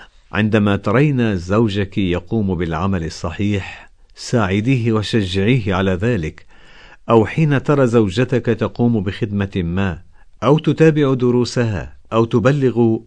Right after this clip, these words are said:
أو أنها ملتزمة بالنوافل داخل البيت، فساعدها وشجعها على ذلك، فإن هناك نساء يجعلن أزواجهن من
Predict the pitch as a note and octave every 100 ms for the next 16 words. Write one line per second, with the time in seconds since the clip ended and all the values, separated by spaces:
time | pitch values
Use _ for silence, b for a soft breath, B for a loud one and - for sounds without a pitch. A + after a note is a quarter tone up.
0 | - A2+ - A#2+ A#2 G#2 G2+ G2+ F#2+ G2
1 | A#2+ B2 A#2+ A2+ F#2+ G2 F2+ F2+ G#2+ A2+
2 | G#2 G2+ D#2+ G2 - F2+ E2 D#2 G2+ E2+
3 | - D#2 - - - D3 D#3+ G2 D#2 G#2
4 | F#2 F2+ E2+ - - C3+ - F#2 F2+ C3
5 | A2 G#2 C3 B2 C3+ A#2 C#3+ E3+ E3+ -
6 | b b b b b b - C#3 F3+ F3+
7 | A#2 G2+ A2+ A#2 A2 E2+ E2 - G#2+ -
8 | G2 F#2 G2 b b b b G#2+ G2+ G2+
9 | B2 C#3 B2+ G#2+ G2 G2+ F#2+ G2 B2+ B2
10 | G#2+ G2+ E2+